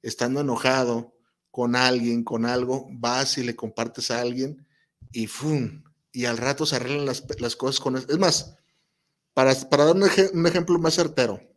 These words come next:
esto pasa mucho en las relaciones. Nos enojamos con nuestra pareja, si, los que están casados o los que tienen novio, y vamos y, "No, es que me hizo esto y esto y esto y esto, me, no me echó lonche", o toda la sarta de cosas que pasan cuando uno está casado.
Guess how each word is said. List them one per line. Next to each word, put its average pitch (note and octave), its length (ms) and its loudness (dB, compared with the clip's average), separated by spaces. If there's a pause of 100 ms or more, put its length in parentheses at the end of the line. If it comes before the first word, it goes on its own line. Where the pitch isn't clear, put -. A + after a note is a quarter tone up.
(760)
esto C3+ 260 0
pasa D3+ 200 2
mucho D3 200 -2
en D3 60 2
las B2+ 100 0
relaciones. A2+ 640 -4 (580)
Nos B2+ 200 -4
enojamos D#3 420 0
con E3+ 80 -2
nuestra D3+ 300 -4
pareja, D3+ 560 0 (160)
si, A2 160 -6
los A2+ 160 -8
que - 80 -10
están B2+ 200 -4
casados C#3 440 0
o C#3+ 40 -2
los A#2+ 140 -6
que A#2 80 -8
tienen C3+ 240 -4
novio, C3+ 460 -2 (420)
y A#2+ 540 0
vamos D3 480 0
y, A#2 160 -4
"No, G#3+ 260 -8
es A#3 140 0
que G#3 100 2
me F#3+ 120 2
hizo - 140 2
esto F#3+ 200 -2
y F#3 80 0
esto F#3 260 -4
y F#3 60 2
esto F3+ 200 -2
y F3+ 60 2
esto, F3 200 -2
me, D#3 200 -2
no D3+ 160 -2
me E3 120 2
echó D#3+ 180 0
lonche", F3+ 600 0
o C3 300 0 (680)
toda G#3 160 6
la F3+ 180 6
sarta E3 360 2
de D3 120 2
cosas D#3 300 0
que C#3 100 -4
pasan C#3 280 -6
cuando C#3 160 -6
uno C#3 80 -6
está C#3+ 180 -8
casado. B2+ 540 -6